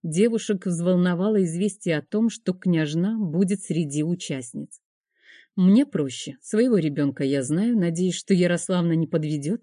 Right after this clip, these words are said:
и выберет меня. Двери трапезной открываются, и в зал шумной толпой вваливаются дети разных возрастов. Лица конкурсанток бледнеют от такого количества детей, разбегающихся по залу.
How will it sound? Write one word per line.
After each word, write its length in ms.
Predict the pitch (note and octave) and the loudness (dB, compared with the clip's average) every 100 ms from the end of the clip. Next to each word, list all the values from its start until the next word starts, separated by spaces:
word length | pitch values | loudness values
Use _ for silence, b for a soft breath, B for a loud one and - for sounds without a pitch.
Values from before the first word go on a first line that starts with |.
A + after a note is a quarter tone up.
| - | -4
и 140 | F#3+ | 0
выберет 480 | E3+ F#3 D3+ D3 - | 2 0 0 -4 -2
меня. 380 | E3 E3 F#3+ B3 _ _ _ _ _ _ _ | 0 0 -2 -4 _ _ _ _ _ _ _
Двери 440 | E3+ D#3 C#4 D4+ B3+ | -4 2 2 2 0
трапезной 640 | G3+ G#3+ A3+ G3+ F#3+ F#3 | 0 0 0 2 4 2
открываются, 720 | E3+ - D3+ D3 G3 A#3+ - | 0 -2 -2 0 -2 -2 -2
и 260 | G3+ - G#3 | -4 0 0
в 40 | |
зал 300 | G3 B3 C#4 B3+ | 2 0 -2 -4
шумной 420 | - A3+ G#3 F3+ | 0 4 4 2
толпой 600 | - C#3+ C3+ F#3 A#3 A3 | -2 -6 -4 -2 -2 -2
вваливаются 840 | D#3 D3 E3+ F#3+ F3+ D3 - D#3 | -4 -2 0 0 0 -2 -2 -4
дети 400 | C3+ D#3+ G3+ F#3+ | -2 -4 -2 -2
разных 600 | D3+ D#3+ D#3 C3 C#3 - | 0 0 -2 -2 -4 -4
возрастов. 640 | D3+ C#3 C#3+ C#3+ - C3 A#2+ _ _ _ _ _ - | -4 -4 -4 -6 -8 -8 -10 _ _ _ _ _ -2
Лица 420 | F3 C4 C4+ A3 | 2 2 2 -2
конкурсанток 960 | - G3 F#3 F3+ - G3+ A3 G#3+ F3 | 0 0 0 -4 -2 -2 -2 -2 -2
бледнеют 720 | D3+ F3 D#3 D3 E3+ G#3+ A3 - - | 0 0 0 0 2 0 -2 -8 -6
от 200 | F#3+ G3 | -4 -4
такого 400 | F#3+ A3 A3 B3 | -2 0 0 0
количества 720 | - E3 D#3 F#3 - E3+ F3 | -2 -2 -2 -6 -4 -2 -2
детей, 500 | D3+ E3+ - C3+ B2+ _ _ _ _ | -2 -4 -6 -8 -10 _ _ _ _
разбегающихся 1000 | F3+ F3 D3 D#3 D#3+ G3+ A3+ G#3+ - F#3+ | 2 2 0 0 0 0 0 -6 -6 -4
по 200 | - F3 | 0 0
залу. 420 | D3+ D3 C3 C#3 | 0 -4 -6 -10